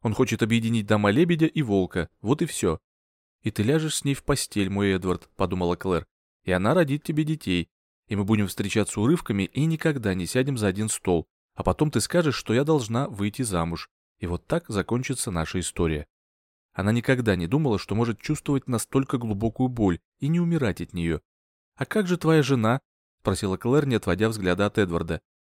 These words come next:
"Когда еще она сможет посмотреть на него вот так, открыто, не боясь и не прячась?"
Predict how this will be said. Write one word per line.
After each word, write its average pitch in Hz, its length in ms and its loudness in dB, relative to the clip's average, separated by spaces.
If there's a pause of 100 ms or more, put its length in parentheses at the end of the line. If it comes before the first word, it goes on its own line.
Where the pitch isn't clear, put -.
(120)
"Когда 151 280 0
еще 151 240 2
она 104 140 4
сможет 101 280 -2
посмотреть 120 500 -2
на 147 40 0
него 135 240 2
вот 135 220 -2
так, - 340 -2
открыто, 120 640 0 (100)
не 104 100 -2
боясь 104 420 0
и 139 80 -2
не 143 100 0
прячась?" 87 520 -4